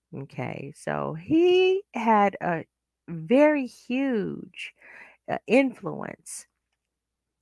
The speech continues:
And this was during a play. Now, the thing about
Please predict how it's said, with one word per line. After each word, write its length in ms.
And 380
this 260
was 240
during 340
a 80
play. 800
Now, 220
the 120
thing 300
about 640